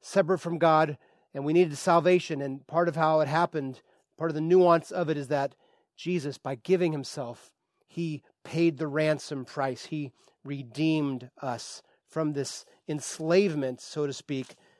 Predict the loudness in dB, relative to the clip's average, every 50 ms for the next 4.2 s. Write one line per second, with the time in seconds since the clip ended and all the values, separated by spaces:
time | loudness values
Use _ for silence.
0 | _ _ _ _ _ _ _ _ _ -12 -10 -10 -2 2 4 4 4 2 0 -4
1 | -12 _ _ _ _ _ _ _ _ _ _ _ -20 -12 -4 0 2 4 4 4
2 | 6 6 6 6 6 6 4 4 2 2 2 0 0 -2 -4 -8 -10 -10 -8 -8
3 | -6 -2 0 2 4 4 4 4 2 0 -4 -8 -8 -4 -2 2 4 4 4 4
4 | 2 -4 -12